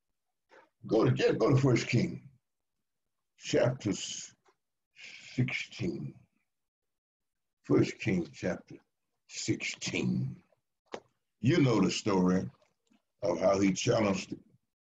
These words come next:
yeah, he challenged the prophet of Baal. He laughed at them and allowed them to, uh, jump up and down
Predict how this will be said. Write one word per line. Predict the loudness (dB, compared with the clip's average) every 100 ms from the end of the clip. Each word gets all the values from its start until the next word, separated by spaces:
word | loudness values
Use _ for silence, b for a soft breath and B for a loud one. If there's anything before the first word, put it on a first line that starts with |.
| _ _
yeah, | 0 2
he | 2
challenged | 2 0 2 2 0
the | -4
prophet | 0 -2 0 -2
of | -2 -2
Baal. | 0 4 4 4 0 -2 -8 -16 _ _ _ _ _ _ _ _ _ _ _
He | 2
laughed | 4 4 2 0
at | -2 2
them | 2 2 2 0 -4 _ _ _ _ _ _ _ -4
and | 0
allowed | 2 2 2 2 4
them | 4 2 2
to, | 0 2 4 4
uh, | 2 -2 -10 -20 _ _ _ _ _ _ _ -6
jump | -2 0 2
up | 2 2
and | 4 4
down | 2 0 2 2 2 2 0